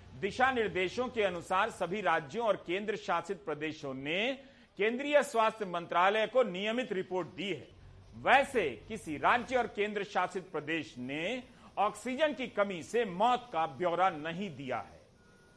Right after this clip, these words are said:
लोकसभा सांसद के रविंद्र कुमार ने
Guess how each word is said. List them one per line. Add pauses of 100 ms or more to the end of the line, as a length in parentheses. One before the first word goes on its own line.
(1400)
लोकसभा
सांसद (160)
के (260)
रविंद्र
कुमार
ने